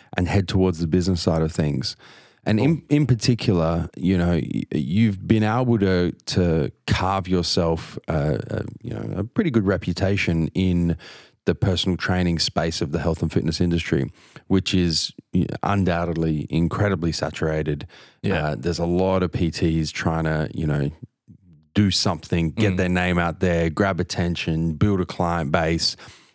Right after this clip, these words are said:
Speaker 1: You've done it very, very well. Um, and, you know, you train some pretty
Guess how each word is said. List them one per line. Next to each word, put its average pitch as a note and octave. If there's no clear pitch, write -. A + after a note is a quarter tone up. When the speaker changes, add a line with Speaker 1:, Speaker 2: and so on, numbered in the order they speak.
Speaker 1:
You've G#2+
done C3
it E2+
very, F2+
very D#2
well. E2+
Um, E2
and, E2+
you F2+
know, E2
you F#2
train A2
some F2
pretty E2+